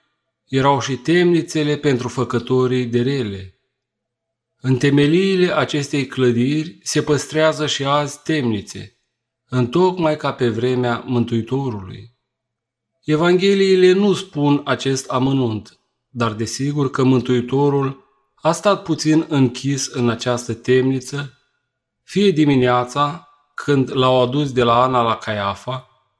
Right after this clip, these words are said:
fie în decursul dezbaterilor, fie pe urmă, după ce a fost judecat, în așteptarea pregătirilor de răstignire. Ne-am băgat să vedem și această temniță.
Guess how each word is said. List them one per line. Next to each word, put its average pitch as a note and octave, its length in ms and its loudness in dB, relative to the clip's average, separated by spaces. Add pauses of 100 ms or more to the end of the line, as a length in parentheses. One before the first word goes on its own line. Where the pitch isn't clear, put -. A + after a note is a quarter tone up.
(460)
fie F#3+ 320 4
în F3+ 100 6
decursul D3 580 0
dezbaterilor, B2+ 1000 -2 (400)
fie C3+ 340 0
pe C3+ 120 -2
urmă, C3+ 460 2
după B2 300 0
ce A#2+ 120 -4
a B2 120 0
fost C3 480 -6
judecat, B2 800 -2 (720)
în C#3 160 2
așteptarea D#3 720 0
pregătirilor B2+ 920 0
de A#2 160 2
răstignire. G#2 960 -4 (1900)
Ne-am D3+ 220 4
băgat E3 340 2
să F3 140 -4
vedem C#3 400 0
și C3 140 -4
această A#2 500 -2
temniță. G2 840 -8